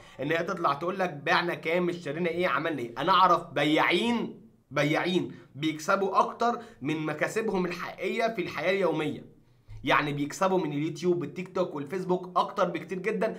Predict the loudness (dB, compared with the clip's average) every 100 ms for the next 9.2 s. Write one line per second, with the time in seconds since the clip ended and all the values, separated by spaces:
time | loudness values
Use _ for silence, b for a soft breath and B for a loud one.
0 | B -2 0 2 4 6 6 4 4 4
1 | 6 4 4 2 2 -2 -2 -4 -8 -8
2 | -14 B -8 0 2 2 -2 -4 -4 -2
3 | 0 0 0 0 -2 -6 -2 0 0 0
4 | -2 B B -2 -2 0 0 0 -2 4
5 | 8 8 8 2 4 2 2 0 -2 -6
6 | -4 -4 -4 -2 0 -2 B B -6 -4
7 | -4 -6 -6 -2 0 0 0 -2 0 0
8 | 2 0 -4 0 2 4 2 0 2 2
9 | 2